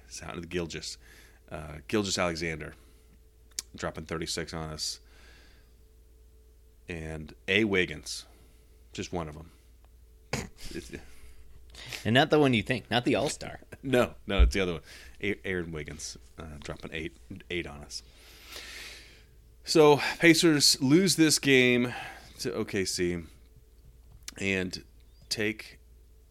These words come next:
Speaker 1: uh, cu-, uh, take a night off Sunday with the early game against Boston,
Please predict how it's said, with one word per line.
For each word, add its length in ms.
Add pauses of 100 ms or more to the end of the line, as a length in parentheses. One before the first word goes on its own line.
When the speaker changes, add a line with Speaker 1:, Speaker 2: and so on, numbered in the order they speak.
(100)
Speaker 1:
uh, 260
cu-, 120
uh, 160
take 200
a 40
night 180
off 340
Sunday 680 (520)
with 140
the 340
early 300
game 260 (240)
against 400
Boston, 600